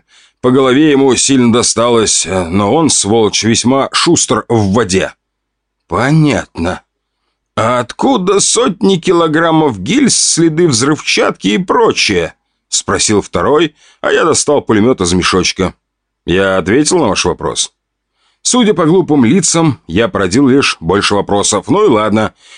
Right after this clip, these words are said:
я сегодня улетаю. Жаль, конечно, что мы не отдохнули как следует и не собрали предмет культуры. Но в целом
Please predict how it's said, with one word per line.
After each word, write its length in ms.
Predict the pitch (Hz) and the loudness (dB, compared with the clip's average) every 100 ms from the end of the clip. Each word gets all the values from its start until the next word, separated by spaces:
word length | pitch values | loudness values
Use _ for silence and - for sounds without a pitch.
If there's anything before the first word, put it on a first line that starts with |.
| _ | _
я 180 | - 127 | -4 -2
сегодня 320 | - 160 123 | 0 2 2
улетаю. 500 | 104 101 117 113 98 | 2 2 0 0 0
Жаль, 240 | 90 151 147 | 0 0 0
конечно, 420 | 127 131 110 113 | 0 0 0 -2
что 220 | - 110 | -2 0
мы 240 | 110 110 | 0 0
не 160 | 87 104 | 0 0
отдохнули 540 | 101 92 98 123 175 | 0 -2 -2 0 0
как 180 | 170 175 | 0 -2
следует 640 | - 156 170 160 170 165 _ | -2 0 2 2 2 2 _
и 240 | 151 190 175 | 0 2 2
не 100 | 151 | 2
собрали 460 | - 98 110 131 | 0 0 2 2
предмет 420 | 113 95 92 107 | 0 0 0 0
культуры. 540 | - 101 90 95 87 87 | 0 -4 0 0 2 2
Но 160 | 120 | 0
в 40 | - | -2
целом 600 | - 202 247 214 160 | -2 0 2 2 0